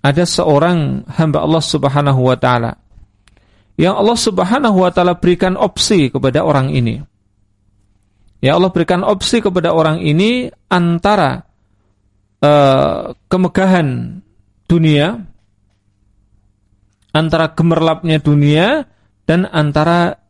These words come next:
balasan ataupun, eh, ganjaran yang ada di sisi Allah Subhanahu wa taala.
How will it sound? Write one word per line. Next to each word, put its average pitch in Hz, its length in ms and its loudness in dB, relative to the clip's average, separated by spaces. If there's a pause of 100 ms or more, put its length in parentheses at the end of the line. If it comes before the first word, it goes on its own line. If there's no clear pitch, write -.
(300)
balasan 180 640 0
ataupun, 190 640 -2 (640)
eh, 139 320 4
ganjaran 160 640 2
yang 151 240 0
ada 156 80 2
di 180 160 0
sisi 175 240 -2
Allah 143 240 0
Subhanahu 131 720 0 (480)
wa 117 80 0
taala. 104 480 -4